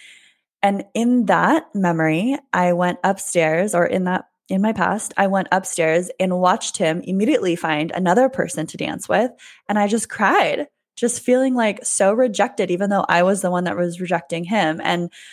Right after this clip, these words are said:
I spent that entire summer thinking about why I lost out on that opportunity for deeper connection. Um, and,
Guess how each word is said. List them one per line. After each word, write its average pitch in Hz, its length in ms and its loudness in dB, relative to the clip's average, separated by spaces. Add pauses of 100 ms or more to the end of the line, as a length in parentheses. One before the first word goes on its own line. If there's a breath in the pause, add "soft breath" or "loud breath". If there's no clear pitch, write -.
(220 loud breath)
I 196 100 2
spent 247 300 0
that - 140 2
entire 208 380 0
summer 202 320 0
thinking 185 340 -4
about 165 400 2 (1300)
why 170 400 2
I 175 140 2
lost 165 380 0
out 170 180 4
on 165 160 0
that 156 180 -2
opportunity 170 680 0
for 160 280 -2 (240)
deeper 190 300 0
connection. 175 840 -2 (600 loud breath)
Um, 170 600 2 (1600)
and, 180 480 2